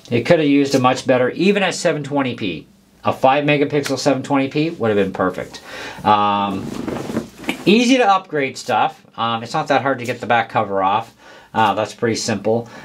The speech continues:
Um, so easy to upgrade. You do have that upgradability in this thing, which is nice. You know, it is user upgradable,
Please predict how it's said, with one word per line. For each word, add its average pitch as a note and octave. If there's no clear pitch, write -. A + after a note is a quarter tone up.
Um, G2+
so A#2
easy D3
to B2
upgrade. A#2
You A2+
do C3+
have C3
that A#2
upgradability A#2+
in F#2+
this G2
thing, G2
which F#2+
is G#2+
nice. A#2+
You G#2+
know, G#2
it G2
is G#2
user A2
upgradable, G#2+